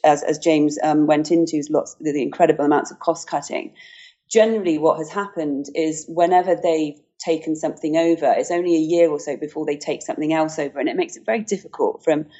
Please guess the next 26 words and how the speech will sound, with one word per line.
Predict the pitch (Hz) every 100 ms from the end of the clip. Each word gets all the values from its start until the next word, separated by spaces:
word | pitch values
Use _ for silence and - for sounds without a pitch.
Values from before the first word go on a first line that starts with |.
| _ _ -
from | 175 175
this | 180 -
side | 175 156 143
of | 139
the, | 139 143 -
the |
fence | 156 160 139 -
to | -
see | 156 - 175 -
exactly | 160 - 190 - 170 156 151 151 _ _ _
how | - 208 190 165 156
well | - 160 180 165 147 131 - -
these | 175 165
companies | - 156 156 151 147
are | 156
doing, | 175 156 90 92
because | 156 156 160
there's | 156
very | - 175 160
little | 151 151 156
apple | 151 - -
for | 147
apple | - -
comparisons | - 156 151 147 - 120 - -
to |
do. | 143 92